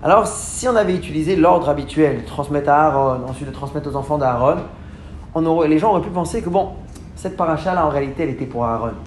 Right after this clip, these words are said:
Pour les gens importants, pour les enfants d'Aaron. Nous, ils nous ont mis dans le, dans l'histoire parce que, co-, comme d'habitude, toujours on faisait Aaron, les enfants d'Aaron, et cetera. Alors, on a dit, euh, on vous met tous d'un coup pour vous dire que l'enseignement qu'on va vous enseigner dans cette paracha, il est aussi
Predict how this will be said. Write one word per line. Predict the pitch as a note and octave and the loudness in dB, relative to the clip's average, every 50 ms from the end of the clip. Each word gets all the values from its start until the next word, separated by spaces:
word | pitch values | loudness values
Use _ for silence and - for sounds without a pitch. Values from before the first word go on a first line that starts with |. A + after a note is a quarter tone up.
| - - - - - - - - - - | -14 -14 -16 -18 -16 -16 -16 -14 -14 -10
Pour | - - | -6 -6
les | - G3 | -4 -4
gens | G#3 A#3+ A3+ | -2 -2 -2
importants, | G#3+ G#3+ G3+ G3+ - G3+ F#3+ E3+ C#3 | -2 -2 -4 -4 -2 0 0 0 0
pour | - - C#3+ | -2 -2 -2
les | C3+ B2+ | -2 -2
enfants | C3 A#2+ A#2+ D#3 D#3 | -2 0 2 4 4
d'Aaron. | D#3 D3 C#3+ C3+ B2+ C3 B2 A2+ - - - - - - - - - - - - - - - - - - - - | 6 6 4 4 4 0 -2 -4 -6 -10 -14 -14 -16 -16 -16 -16 -16 -16 -16 -16 -16 -16 -16 -16 -16 -14 -8 -4
Nous, | D#3 G#3 A#3+ A#3 | -2 0 2 2
ils | A3 | 2
nous | G#3 F#3+ F3+ | 2 2 2
ont | G3 | 2
mis | G3 G#3 A3 | 2 0 0
dans | G3+ F#3+ F3 | 0 2 4
le, | E3+ D#3+ D#3 | 4 4 4
dans | D#3 D#3+ | 4 4
l'histoire | D#3+ D#3+ - B3 B3+ A3 | 2 2 4 4 4 4
parce | - G3+ F#3 | 2 0 -2
que, | G#3 | -2
co-, | - G#3+ G#3 G#3 G#3 | 0 2 4 4 4
comme | G#3+ A3 G#3+ | 4 4 4
d'habitude, | A3+ A3+ A#3+ - A#3 C4+ B3+ G3 D#3+ D3+ - | 4 4 4 0 -2 -2 -2 -2 -4 -6 -8
toujours | - F3+ G#3 A3+ G3+ | -4 0 2 4 4
on | |
faisait | - F3 F3 F3 F3+ | 2 2 0 2 4
Aaron, | E3 D3+ C#3+ C#3+ D3 E3+ F#3+ | 4 6 6 6 4 4 4
les | F3+ E3 | 2 2
enfants | D3+ D3 - D3 C#3+ | 0 0 0 -2 -2
d'Aaron, | C#3 C#3 C#3 C#3 C3+ | 0 0 -2 -2 -4
et | C3 | -6
cetera. | C3 - - B2 A2 G#2 | -8 -8 -6 -6 -6 -4
Alors, | B2+ E3 E3+ D#3+ | -2 -2 -2 -2
on | |
a | D3+ | -2
dit, | C3+ D3 | -2 -4
euh, | D3 C3+ A#2 A2 G#2 - - - - - - - - - - | -4 -4 -6 -8 -10 -12 -14 -14 -16 -16 -18 -18 -18 -12 -10
on | - | -6
vous | C3 C#3 | -4 0
met | D3+ D#3 D#3 | 2 2 2
tous | D#3 G#3 A3 F3+ | 0 -2 -2 -2
d'un | E3 D#3 D3 C3+ | 0 0 0 -2
coup | - - F3+ F#3 F#3 - - - - - - - - - | -2 -4 -6 -6 -6 -8 -12 -16 -16 -16 -16 -16 -12 -6
pour | - D#3+ | -2 0
vous | D#3+ F3 | 2 2
dire | F3 A3+ - | 2 2 0
que | - F#3+ | 0 2
l'enseignement | F3 F3+ F3 F3 F3+ F3 F3 E3+ F3 F#3+ G3 - | 0 0 0 0 -2 -2 0 2 2 2 2 2
qu'on | - D3+ | 0 0
va | D3 C#3+ | -2 -2
vous | C#3 C#3 C#3 | -2 -2 -4
enseigner | C#3+ C#3 C#3+ D#3 | -6 -6 -4 -4
dans | D#3 D3 | -4 -4
cette | C#3+ C3 - | -4 -4 -4
paracha, | C#3+ B2+ C3 C3 - F#3 G3 G#3 | -4 -2 -2 -2 0 0 0 0
il | F#3+ G3 F#3+ | 2 4 6
est | G3 | 6
aussi | G3+ A3+ A3 - - A3+ A3+ G#3 F3+ C3+ | 6 6 4 2 -2 -2 -2 -2 -4 -4